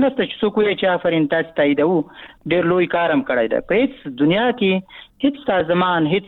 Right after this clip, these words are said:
ملک دې څه کړی نه ده. بل تاسې یو ټکي ته ډېر ظریفه اشاره وکړه. د رسمیت پېژندنې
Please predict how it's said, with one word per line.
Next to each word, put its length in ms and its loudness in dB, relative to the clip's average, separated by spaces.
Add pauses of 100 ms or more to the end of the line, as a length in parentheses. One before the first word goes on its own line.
(120)
ملک 260 -2 (220)
دې 120 0 (500)
څه 140 -4
کړی 260 2
نه 120 0
ده. 60 -2 (540)
بل 220 2
تاسې 240 0 (380)
یو 80 2 (140)
ټکي 180 -4
ته 120 -2
ډېر 280 -2
ظریفه 240 0
اشاره 400 0
وکړه. 220 -2 (600)
د 20 2 (400)
رسمیت 420 -2
پېژندنې 520 0